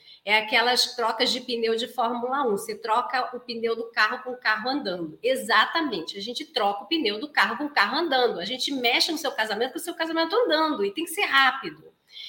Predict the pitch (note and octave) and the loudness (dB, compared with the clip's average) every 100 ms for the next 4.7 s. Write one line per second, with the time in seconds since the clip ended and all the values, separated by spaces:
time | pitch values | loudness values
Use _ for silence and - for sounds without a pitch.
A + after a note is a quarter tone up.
0 | - - A#3+ D#4+ D#4+ G4+ F4 F4 G#4+ - | -16 0 2 2 2 0 0 0 -2 0
1 | D#4 D#4+ D#4 D#4+ G4 A#4+ - - E4 E4+ | 2 4 2 2 0 0 0 0 2 2
2 | G4+ G#4 C5 B4+ F4 E4+ F4+ A#4+ A#4 E4+ | 0 2 2 2 2 2 2 0 2 0
3 | D#4+ F4 G4+ A#4 E4 C4+ - G#3+ - - | 0 -2 0 0 0 -2 -4 -6 -10 0
4 | A#3+ A#3+ A3 F#3 D3 - | 4 6 6 2 0 -8